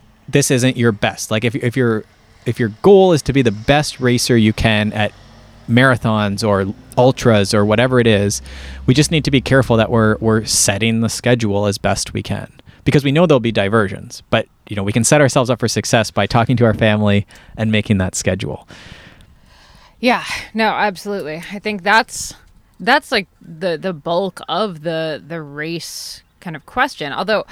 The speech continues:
Speaker 2: I will also add, like, we are, you know, end of January, a lot of races are filling up already. So there's also the registration piece. And, uh, at some point,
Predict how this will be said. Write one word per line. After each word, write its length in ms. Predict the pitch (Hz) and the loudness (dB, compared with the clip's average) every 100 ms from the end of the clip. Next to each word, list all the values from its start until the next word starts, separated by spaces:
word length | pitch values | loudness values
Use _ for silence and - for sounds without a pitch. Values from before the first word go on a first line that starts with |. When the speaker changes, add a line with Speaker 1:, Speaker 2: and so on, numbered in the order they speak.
| - _ | -18 _
Speaker 2:
I 40 | - | -6
will 200 | 185 180 | -2 -2
also 340 | 175 175 196 | -2 -4 -4
add, 260 | 143 160 151 | -2 -2 -4
like, 120 | 139 | -8
we 120 | 175 | -4
are, 360 | 156 170 170 160 | 0 0 0 -4
you 80 | 185 | -6
know, 140 | 165 - | -8 -6
end 180 | 180 | -6
of 100 | 175 | -6
January, 500 | 147 175 170 156 156 - | -6 -6 -6 -4 -6 -4
a 100 | 165 | -4
lot 300 | 165 143 165 | -4 -2 0
of 360 | 254 247 226 156 | 2 2 0 -2
races 380 | 160 180 170 139 | -4 -4 -6 -4
are 300 | 147 156 151 | -2 -2 -4
filling 400 | - 165 151 - | -6 -6 -4 -4
up 200 | 233 170 | -2 0
already. 440 | 147 139 135 147 | 0 0 -4 -6
So 420 | 143 151 147 139 - _ _ | -6 -4 -4 -6 -10 _ _
there's 200 | 165 175 | -8 -2
also 220 | 240 285 | -2 -2
the 160 | 202 170 | -6 -4
registration 800 | 151 165 160 - 170 156 143 143 | -2 -4 -6 -6 -6 -6 -8 -14
piece. 400 | 127 - - - | -14 -16 -14 -8
And, 280 | 127 131 127 | -8 -8 -8
uh, 260 | 120 - | -8 -8
at 160 | - - | -10 -6
some 160 | 247 202 | -6 -4
point, 400 | 185 160 143 | -2 -2 -6